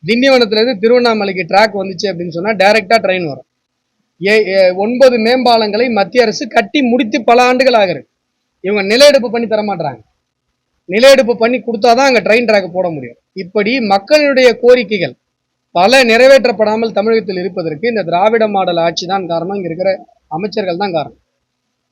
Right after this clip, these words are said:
முதல்ல அதை பார்க்க சொல்லுங்க. இந்த மாதிரி வெற்று அரசியல் அறிக்கைகள்ல மக்களுக்கு எந்த பலனும் இருக்க போறதில்ல. ரயில்வேஸை பொறுத்தவரை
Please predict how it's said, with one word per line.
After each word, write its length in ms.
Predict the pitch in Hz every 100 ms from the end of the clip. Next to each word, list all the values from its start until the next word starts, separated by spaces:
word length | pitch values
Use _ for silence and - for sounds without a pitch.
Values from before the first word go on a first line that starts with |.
| _
முதல்ல 160 | 170 214
அதை 240 | 202 202
பார்க்க 260 | 220 208 220
சொல்லுங்க. 300 | 190 131 113 -
இந்த 140 | 165
மாதிரி 220 | 180 214
வெற்று 360 | 175 196 - 240
அரசியல் 420 | 196 202 202 180
அறிக்கைகள்ல 540 | 175 180 165 165 220 233 _ _
மக்களுக்கு 440 | 156 165 214 196 175
எந்த 160 | 180
பலனும் 320 | 180 185 202
இருக்க 180 | 185 175
போறதில்ல. 520 | 160 156 147 156 196 214 _ _ _
ரயில்வேஸை 600 | 147 170 247 247 226 196 165
பொறுத்தவரை 580 | 165 156 156 175 214